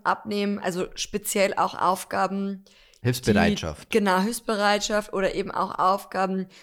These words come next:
Speaker 1: die der, die andere nicht so gerne machen mag, wie
Speaker 2: Ja.
Speaker 1: zum Beispiel Spülmaschine ausräumen, Wäsche waschen,
Speaker 2: Ja.
Speaker 1: solche Dinge.
Speaker 2: Ja.
Speaker 1: So, also das sind quasi die fünf Sprachen der Liebe. Und jetzt können wir ja vielleicht einmal,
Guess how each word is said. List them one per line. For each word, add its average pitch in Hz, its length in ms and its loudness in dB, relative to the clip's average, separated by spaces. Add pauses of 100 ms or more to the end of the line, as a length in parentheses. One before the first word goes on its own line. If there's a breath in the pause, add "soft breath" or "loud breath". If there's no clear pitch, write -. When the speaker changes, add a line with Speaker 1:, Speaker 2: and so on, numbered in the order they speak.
(180 soft breath)
Speaker 1:
die 180 160 -10
der, 196 200 6
die 180 140 -2
andere 190 380 -2
nicht 180 200 -6
so - 120 -8
gerne 147 240 -6
machen 233 400 0
mag, 208 420 0
wie 190 60 -2
Speaker 2:
Ja. 180 80 -2
Speaker 1:
zum 170 160 -6
Beispiel - 640 -8 (180)
Spülmaschine 196 880 -4
ausräumen, 175 920 -4
Wäsche 180 360 -4
waschen, 175 580 -6
Speaker 2:
Ja. 170 180 -4 (920 soft breath)
Speaker 1:
solche 180 420 0
Dinge. 139 380 -8
Speaker 2:
Ja. 90 200 -8 (560 loud breath)
Speaker 1:
So, 170 360 -4
also 190 220 0
das 196 160 -2
sind 240 180 0
quasi 196 280 0
die 180 100 -6
fünf 247 300 -2
Sprachen 185 680 -4 (580)
der 196 80 2
Liebe. 151 340 -2
Und 190 160 -2
jetzt - 420 -6
können 233 220 -2
wir 240 80 4
ja 233 80 2
vielleicht 214 360 -2
einmal, 208 420 0